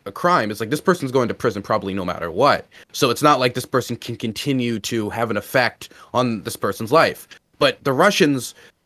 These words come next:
just because we stop sending aid doesn't mean the Russians necessarily stop. Or if we sign a peace agreement, that the Russians necessarily stop. I think a lot of people are under this idea that, like, well, we're gonna sign this peace agreement, and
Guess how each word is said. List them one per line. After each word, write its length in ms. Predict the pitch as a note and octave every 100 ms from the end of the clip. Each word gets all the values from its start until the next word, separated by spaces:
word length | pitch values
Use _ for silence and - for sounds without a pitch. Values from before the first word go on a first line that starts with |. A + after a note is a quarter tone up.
| _ _ -
just 260 | B2 F3+ F#3
because 280 | F#3+ D#3+
we 100 | C3
stop 260 | D#3+ D#3 A#2+
sending 220 | C3+ A#2
aid 160 | D#3 D#3+
doesn't 200 | C#3+ C#3
mean 80 | B2+
the 80 | G#2
Russians 400 | A#2+ - A2+ G2+
necessarily 560 | A2+ A2 A2 G2 D#2+
stop. 440 | - - F3 G#2+ - - _
Or 240 | E3+ G#3 F#3+
if 180 | D#3 D3
we 80 |
sign 300 | C#3+ D3 B2
a 40 | A#2
peace 320 | - A3 G#3+
agreement, 460 | F#3+ B2+ A#2+ F2+ - _
that 180 | - B2
the 60 | C#3+
Russians 400 | C3 C3 B2 G#2+
necessarily 520 | A2 - G2+ G2 E2
stop. 320 | F2+ F2+ E2+
I 120 | A#2+ C#3
think 180 | F#3+
a 40 | C#3+
lot 240 | C3+ D#3+
of 100 | E3
people 500 | - D#3+ - G#2+ G2+ - - -
are 140 | - B2+
under 320 | C#3 C#3+ C#3
this 180 | B2 -
idea 480 | A#2 A#2+ G3 F3 A#2+
that, 220 | A2 G#2
like, 260 | G#2 G2+ - - F3+
well, 160 | F#3+
we're 80 | E3
gonna 160 | E3+ F#3
sign 260 | E3+ B2+
this 220 | C3+ A3+
peace 260 | - D3+ D3
agreement, 380 | A#2 A#2 G2+ -
and 180 | C3+